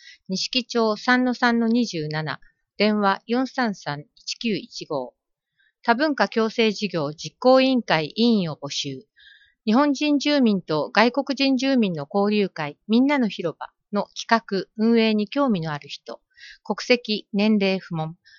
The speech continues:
随時受付。詳細、市民活動推進室。電話、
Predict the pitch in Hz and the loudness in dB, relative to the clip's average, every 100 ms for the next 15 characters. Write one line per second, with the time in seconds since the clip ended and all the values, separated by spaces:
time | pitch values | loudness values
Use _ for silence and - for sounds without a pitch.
0 | _ - 285 220 151 131 156 - - 143 | _ 0 2 2 -4 -8 -12 -12 -12 -12
1 | _ - - 220 - 190 185 - - 233 | _ -8 -2 -2 0 -2 -2 -8 -2 0
2 | 277 262 247 - 240 233 - 226 202 - | 0 -2 -6 -4 -2 -2 -4 -4 -4 -6
3 | 185 156 - - - _ _ _ 190 196 | -6 -6 -12 -18 -20 _ _ _ 0 0
4 | 185 170 | 0 -4